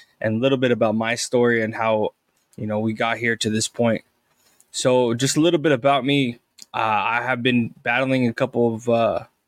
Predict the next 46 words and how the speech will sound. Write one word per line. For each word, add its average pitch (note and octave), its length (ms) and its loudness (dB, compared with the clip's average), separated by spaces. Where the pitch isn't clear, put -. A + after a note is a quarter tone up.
just A#2 180 -4
getting B2+ 200 0
over A#2+ 300 2
being, A#2 420 2
being A#2+ 180 0
addicted A#2 320 -2
to - 80 -2
alcohol A#2 480 0
itself. A#2 380 -2
I'm A2+ 140 0
about A2 260 0
a - 20 -2
little B2 160 2
over A#2+ 140 0
a A#2 40 2
month A#2 220 0
sober. A#2+ 500 0
Uh, G#2+ 180 0
same B2+ 260 0
thing A#2+ 280 0
with, A#2 280 -2
uh, A2 400 2
weed. B2 400 0
Weed B2 160 2
has A#2 140 -2
been A#2+ 160 -2
a A2+ 60 0
little A2+ 320 0
constant A#2 420 -4
issue A#2+ 380 2
in A2+ 80 0
my A2+ 100 -2
life A2+ 260 0
as A2 120 -2
well. B2+ 360 0
And, A#2 360 -2
uh, A#2 160 2
also B2+ 520 0
dieting, A#2 500 -2
you A2+ 80 0
know, A2+ 160 0
getting, A#2+ 480 0
getting, A#2+ 400 0
uh, G2+ 260 0
away A#2 300 0
from A2 400 -6